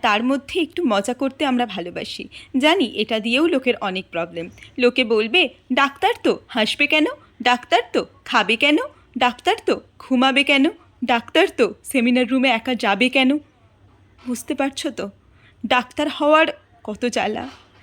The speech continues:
আমরা কি চাই বলো তো? একটু ভালো করে বাঁচতে চাই, একটু ভালো করে নিজের মতো, নিজের ইচ্ছে বাঁচতে চাই। ডাক্তারি পরীক্ষা যখন দিই, তখন সেটা যে কত পর-, কঠিন পরীক্ষা হয়, তোমাদের বলে বোঝাতে পারবো না।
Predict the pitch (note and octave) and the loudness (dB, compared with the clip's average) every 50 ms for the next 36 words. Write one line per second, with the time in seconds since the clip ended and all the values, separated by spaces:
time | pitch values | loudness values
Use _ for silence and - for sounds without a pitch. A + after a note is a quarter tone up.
0 | - - - C#4+ D#4+ F4+ G4 G4+ G4+ - - E4+ E4+ E4 E4+ B3+ G3+ G#3+ F#3 G3 | -8 0 2 2 4 4 2 -2 -2 -2 0 2 2 2 2 0 -4 -2 -2 -2
1 | F#3+ G3 G#3 G3+ - A#3+ C4 D4 - _ _ _ - D#4 D#4 - F#4+ F4+ D4+ C4+ | -2 -2 -4 -6 -6 -8 -8 -10 -12 _ _ _ 0 0 0 0 -4 -2 0 0
2 | A#3 A3+ C4+ C4 D4+ D4+ D4 C4 G#3+ F#3+ F#3 F#3 - - B3+ A#3 - G#3+ F#3 F#3+ | 0 0 -2 -2 0 0 0 2 0 0 -2 -2 -4 -2 -2 -2 0 0 -2 -2
3 | G3+ - - - - - - D4+ - - - D#4+ C4 A#3 A3+ A3+ A#3+ C#4+ C#4 D4+ | -4 -6 -12 -14 -4 0 0 0 0 0 -4 -4 -2 -2 -2 0 0 0 -2 -2
4 | D4 C#4+ D#4+ D4 C4 B3 A#3 C#4+ D4 D4 C4 A#3+ A#3 A#3 - - C#4+ D#4 D#4+ - | 0 2 2 2 2 0 0 0 0 0 0 -2 -4 -6 -4 -4 -4 -4 -4 -8
5 | - _ _ _ - C4 C4 C4+ C4 D#4+ E4 - - - _ _ _ _ _ _ | -16 _ _ _ 0 2 4 4 4 4 2 0 0 -6 _ _ _ _ _ _
6 | - C4 C4 - - - - D4+ C4 - - G3+ - - - F#3+ F#3 - - - | -6 -6 -6 -8 -6 -2 0 0 0 0 -4 -6 -8 -8 -8 -10 -8 -10 -10 -12
7 | - G#3+ - _ _ _ _ _ _ _ _ _ _ _ - C4 C#4+ C#4 C4+ - | -12 -14 -16 _ _ _ _ _ _ _ _ _ _ _ -4 -2 0 0 -2 -2
8 | - F4 F4+ G4 F#4+ - D4+ C4 C#4+ C#4 - - D#4+ E4 F4 E4 - F4 E4+ F4 | -2 -2 0 0 0 0 -2 -2 -2 -4 -8 -10 -8 -6 -6 -6 -2 -2 0 0
9 | D#4+ C#4+ B3 G3 A3+ C4 - _ _ _ _ _ _ - D#4 - - - G4 G4 | 0 -2 -4 -6 -8 -12 -14 _ _ _ _ _ _ 0 0 0 0 -2 -4 -4
10 | F#4+ - - - F4 E4 F4 - G4 G4 - C#4 A3+ A#3 - D#4 - D#4 D#4+ - | -4 -4 -6 -4 -2 -2 0 -2 -2 -2 -2 -2 -2 -2 -4 -4 -2 -2 -2 -2
11 | - D#4 D4+ - - F4+ F4+ - D#4+ E4 E4 D#4+ - - F4 E4+ D#4+ D#4+ B3+ A3 | -2 -2 -2 -2 -2 -4 -2 0 0 0 0 -2 -4 -4 -4 -2 0 0 0 0
12 | A#3+ D4+ - _ _ _ _ _ _ _ _ _ _ _ _ _ - D4 C#4+ C#4+ | 0 -4 -12 _ _ _ _ _ _ _ _ _ _ _ _ _ 0 0 2 2
13 | D4 D4+ A#3 G#3+ G#3+ A3+ B3 A#3 A#3+ - A#3 - A#3+ - F#3 F3 F#3 F#3 F3+ - | 2 0 0 0 0 0 0 -2 -4 -4 -4 -4 -2 0 0 0 -2 -4 -8 -10
14 | - G#3+ G#3 | -10 -10 -12